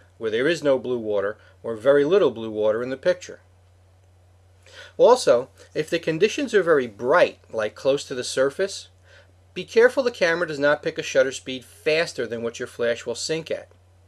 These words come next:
Many digital S L R cameras sync at two hundred or two hundred fiftieth of a second.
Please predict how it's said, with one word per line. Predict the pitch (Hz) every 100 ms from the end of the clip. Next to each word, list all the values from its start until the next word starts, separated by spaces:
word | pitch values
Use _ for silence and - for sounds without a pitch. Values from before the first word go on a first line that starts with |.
| _ _ _ _ - - _
Many | 123 139 190
digital | 160 165 156 156
S | 143 -
L | 151
R | 139 135
cameras | - 123 113 113
sync | - 131 139
at | 110 -
two | - 190
hundred | 151 139 147
or | 139 117
two | 120 165
hundred | 156 123
fiftieth | 156 - 123 127
of | 117
a |
second. | - 143 135 -